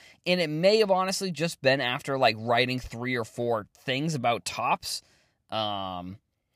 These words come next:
so, I, you know, I don't exactly know what, um, <laughs> what the context of that little note that I left myself was, but,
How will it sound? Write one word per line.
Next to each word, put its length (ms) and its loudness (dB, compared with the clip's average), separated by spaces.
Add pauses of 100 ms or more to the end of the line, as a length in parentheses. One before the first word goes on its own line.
(160)
so, 200 0
I, 100 -4
you 160 -2
know, 100 -6
I 140 2
don't 240 -2
exactly 580 0
know 260 2
what, 520 2 (240)
um, 640 2 (280)
<laughs> 200 -4
what 520 0
the 120 -4
context 640 -2
of 240 -2
that 280 -4 (280)
little 260 2
note 320 2
that 120 6
I 20 4
left 180 2
myself 400 0
was, 220 2
but, 320 6